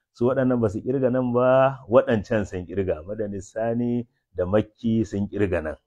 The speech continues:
fil butun. Amma su kuma Az-Zaqum, su kuma waɗancan suka kirga Zaqum, waɗannan ba su kirga ba. An gane ko? Eh, "إن شجرة الزقوم طعام الأثيم كالمهل يغلي في البطون كغلي الحميم."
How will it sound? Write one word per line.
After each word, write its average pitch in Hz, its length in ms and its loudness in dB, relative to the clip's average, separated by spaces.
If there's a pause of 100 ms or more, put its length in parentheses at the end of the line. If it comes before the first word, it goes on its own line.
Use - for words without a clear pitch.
(120)
fil 226 160 4
butun. 196 420 -2 (600)
Amma 104 360 2
su 131 180 -6
kuma 135 240 -2
Az-Zaqum, 127 800 0 (240)
su 113 140 -4
kuma 127 240 2
waɗancan 120 300 2
suka 117 200 0
kirga 123 320 6
Zaqum, 107 400 0
waɗannan 95 320 0
ba 80 80 -8
su - 120 -20
kirga 80 280 -10
ba. 69 100 -20 (460)
An 95 180 -4
gane 98 300 2
ko? 127 320 -2 (400)
Eh, 98 400 6 (160)
"إن 117 160 6
شجرة 110 480 2
الزقوم 107 800 -6
طعام 110 440 -4
الأثيم 131 760 -8
كالمهل 104 480 -6 (160)
يغلي 107 400 -6
في - 100 -14
البطون 104 600 -8
كغلي 95 560 -10
الحميم." - 480 -14